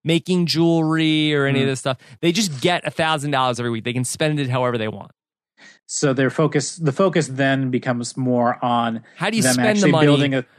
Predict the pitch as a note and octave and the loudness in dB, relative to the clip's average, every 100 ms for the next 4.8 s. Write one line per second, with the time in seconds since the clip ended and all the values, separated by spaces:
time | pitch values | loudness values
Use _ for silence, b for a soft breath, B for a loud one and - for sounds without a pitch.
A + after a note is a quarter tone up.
0 | - B2+ - D3 C3+ C3+ B2+ C#3 C3 B2 | -2 2 4 2 -2 -6 -4 -2 0 -2
1 | A#2+ A2+ B2+ A#2+ C3 A#2+ A#2 A#2 A2 - | -4 -2 -4 -4 -6 -8 -6 -8 -8 -10
2 | G2+ F#2+ E3 G#3 E3 D3+ G3 G#3+ G3 F3+ | -12 -10 -4 0 2 2 2 2 2 2
3 | D#3+ D3+ D3 B2+ A#2 - D3 D#3+ - E3 | 2 2 0 -2 -4 -4 -4 -2 -2 0
4 | D#3 - D3 A#2 A#2 G2+ G2 | 0 0 -2 -4 -8 -10 -14